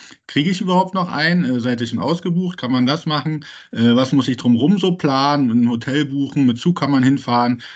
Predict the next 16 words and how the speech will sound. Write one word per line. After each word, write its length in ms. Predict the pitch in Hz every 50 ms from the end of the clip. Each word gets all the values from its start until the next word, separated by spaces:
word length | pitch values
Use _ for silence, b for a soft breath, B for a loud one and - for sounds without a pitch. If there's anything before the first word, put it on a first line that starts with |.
| B B
Also 160 | - 117 123
was 140 | 127 139 151
ist 160 | 175 170 -
denn 140 | 160 151 147
so 120 | 147 143 135
immer 240 | 135 139 135 131
gang 220 | 127 117 123 127 127
und 100 | 127 120
gäbe, 320 | 107 120 131 143 139 143
äh, 880 | 139 139 139 135 131 123 113 117 120 123 123 123 123 123 120 120 117 113
wie 80 | 120
die 80 | 117 117
Leute 300 | 107 104 107 110 117 107
da 100 | 101 95
immer 240 | 90 92 98 95 90
so 320 | - 90 90 90 90 90